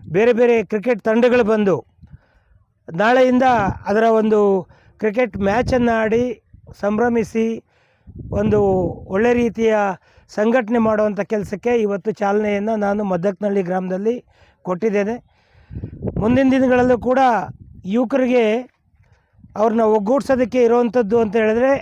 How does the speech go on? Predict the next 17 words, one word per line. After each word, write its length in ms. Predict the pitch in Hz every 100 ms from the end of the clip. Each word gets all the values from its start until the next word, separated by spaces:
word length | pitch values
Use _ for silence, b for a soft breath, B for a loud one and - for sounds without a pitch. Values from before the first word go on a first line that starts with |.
| - - - - - - - -
ಕ್ರೀಡೆ. 420 | - 214 202 139 - - - - _ _ _ b b b b b b b _ - -
ಕ್ರೀಡೆ 300 | 240 277 277
ಮುಖಾಂತರ 540 | 262 214 247 247 269 247 214 233 -
ಯುವಕರು 420 | 202 233 220 254
ಎಲ್ಲ 220 | 214 220 254
ರೀತಿಯಲ್ಲೂ 360 | 262 240 233
ಕೂಡ 160 | 214 226 185 - b b b -
ಸಣ್ಣ 200 | 214 240
ಪುಟ್ಟ 260 | 233 220 240
ಭಿನ್ನಾಭಿಪ್ರಾಯಗಳನ್ನು, 1120 | 196 214 233 233 214 233 226 220 220 226 233
ವ್ಯತ್ಯಾಸಗಳನ್ನು 1000 | 214 190 233 240 247 220 226 220 240 247 - b b b 175
ಮರೆತು 640 | 208 240 202 269 196 226 b b b
ಒಂದಾಗುವಂಥದ್ದಾಗತ್ತೆ. 960 | 185 233 240 220 220 220 185 190 190 185
ಹಾಗಾಗಿ 600 | 165 196 254 254 240 233 - b b b b b
ಕ್ರೀಡೆಗೆ 520 | 220 254 269 247 269
ವಿಶೇಷವಾದ 720 | 233 190 254 254 262 247 240 247
ಮಹತ್ವವನ್ನು 1000 | 240 208 220 - 240 226 226 247 269 277